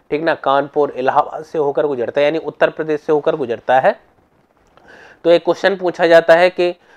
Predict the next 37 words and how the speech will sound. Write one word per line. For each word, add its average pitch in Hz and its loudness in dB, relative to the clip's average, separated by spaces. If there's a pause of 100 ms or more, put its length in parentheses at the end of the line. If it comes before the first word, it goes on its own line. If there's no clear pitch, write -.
(140)
उत्तर 170 4
प्रदेश 170 0
से 180 -2
होकर 165 2
गुजरने 151 4
वाले 156 4
सबसे 151 -4
लंबे 147 0
एनएच 139 -2
का 147 2
नाम 143 0
बताइए, 123 -2
तो 147 -2
एनएच 139 -2
दो। 110 -8 (400)
लेकिन 160 0
अब 180 4
इस 185 0
एनएच 160 0
दो 151 -2
का 160 0
नाम 160 0
चेंज 165 -4
हो 143 -2
गया 127 2
है 151 -2
और 165 2
अब 151 2
एनएच 147 0
दो 135 -2
का 139 -2
नाम 135 -2
हो 120 -8
गया 127 0
है 160 -4
एनएच 135 -6
उन्नीस। 123 -12